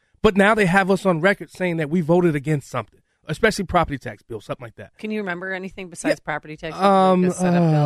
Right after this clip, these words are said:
Speaker 1: uh, the Barack Obama Presidential Library, things like that. You know, the, uh, reparations, have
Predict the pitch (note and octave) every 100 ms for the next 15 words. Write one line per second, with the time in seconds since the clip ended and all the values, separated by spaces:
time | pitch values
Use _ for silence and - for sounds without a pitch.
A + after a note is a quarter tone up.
0 | C#3+ C3 - _ _ _ F#3+ F3+ G3+ F#3+
1 | G3+ F3+ F3+ F3 D#3+ - F3 D#3+ E3 D3+
2 | C#3 C#3+ A#2+ G#2 G2 C3+ C#3+ C#3 B2 -
3 | A2+ G2 _ _ _ _ D3 D3 C#3 C3
4 | D3 C#3 B2+ C#3 D#3+ F#3+ F3+ E3+ E3+ -
5 | A#2 G#2 B2+ B2 A2+ D3 D#3+ C3+